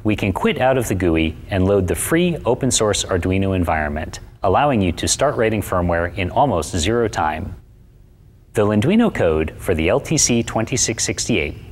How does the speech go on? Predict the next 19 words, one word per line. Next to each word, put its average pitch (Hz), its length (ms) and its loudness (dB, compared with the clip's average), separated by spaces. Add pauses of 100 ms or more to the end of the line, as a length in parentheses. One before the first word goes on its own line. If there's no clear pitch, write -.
(100)
includes 101 420 0
a - 100 2
header 170 300 2
and 117 200 0
library 107 400 2
files 78 600 -2
with 92 180 -4
all 143 240 4
of 82 120 0
the 82 100 -2
relevant 165 400 2
information 98 680 0
from 120 240 0
the 127 120 0
datasheet 92 680 0
translated 92 600 -2
to 131 100 -2
C 190 180 0
code, 117 380 -2